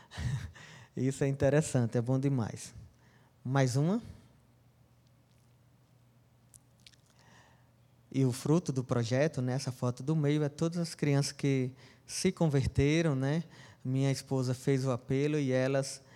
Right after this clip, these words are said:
tomaram essa decisão. As outras ficaram de frente, né? Foi batida uma foto. Aí, do lado direito, nós temos uma mãezinha orando, buscando a palavra do Senhor. E ela também está no processo de, de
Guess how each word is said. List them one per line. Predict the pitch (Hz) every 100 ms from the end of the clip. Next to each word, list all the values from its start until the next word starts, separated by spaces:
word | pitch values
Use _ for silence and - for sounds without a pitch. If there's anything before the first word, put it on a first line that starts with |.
| - - _
tomaram | 139 123 127 143 139
essa | 135 135 135
decisão. | 139 143 131 120 135 151 180 -
As | 156 147
outras | 175 180 -
ficaram | 147 143 135 143
de | 165
frente, | - 143 180 196 - -
né? | 135 175 - - - _
Foi | - 139
batida | 147 143 147 139
uma | 123
foto. | - 135 147 151 - - - - -
Aí, | 135 139 151
do | 147
lado | 147 147 139
direito, | 175 151 147 139 139
nós | 135 135
temos | - 135 135 127 - - - -
uma | 139 143
mãezinha | 143 143 127 123 151 165 156 139 127 -
orando, | 127 123 135 147 151 143 131
buscando | 120 120 - 131 135
a |
palavra | 127 123 123 120
do | 117 123
Senhor. | - 120 123 143 156 - - -
E | 147
ela | 165
também | 175 175 170
está | 165 170
no | 160 165
processo | 165 147 - 143 151 143
de, | 139 143 170 - - - - _
de | - 127 131 135 139 139 131